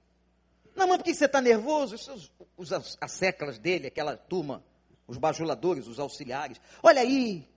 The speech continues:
por quê? Não fica assim não, é a última esperança, rapaz.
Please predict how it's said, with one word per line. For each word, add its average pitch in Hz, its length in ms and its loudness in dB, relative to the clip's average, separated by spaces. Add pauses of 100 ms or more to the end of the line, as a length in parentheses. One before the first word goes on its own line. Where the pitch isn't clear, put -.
(320)
por - 160 0
quê? 262 300 -8
Não 269 80 -10
fica 269 220 -4
assim - 180 -8
não, 233 540 -6
é 262 100 -2
a 247 80 0
última 262 300 -6
esperança, 208 600 -6
rapaz. - 380 -14